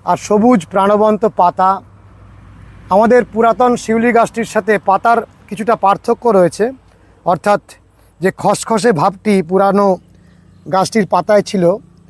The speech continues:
সেই খসখসে ভাবটি অনেকটা অন্য রকমের। আর ফুলগুলো কিন্তু একেবারে শিউলি ফুল আর বারবার হতে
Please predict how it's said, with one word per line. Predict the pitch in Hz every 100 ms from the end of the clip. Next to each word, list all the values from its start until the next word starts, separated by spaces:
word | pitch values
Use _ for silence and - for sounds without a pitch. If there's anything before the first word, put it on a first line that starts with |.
| -
সেই | 196 190
খসখসে | 180 - 190 196
ভাবটি | 202 - 202
অনেকটা | 185 202 - 185
অন্য | 185 196 190
রকমের। | - 175 202 - _ _ _ _ _ _ _ _ _ _ _ - - - 165
আর | 160 - _ _ _
ফুলগুলো | - 226 240 233 208
কিন্তু | 214 180 185 165 - 180
একেবারে | 196 214 208 202 180 _ _ -
শিউলি | - 214 220 -
ফুল | 214 220 220 - _ _ _ _ -
আর | 160 143
বারবার | 175 185 202 196
হতে | 160 196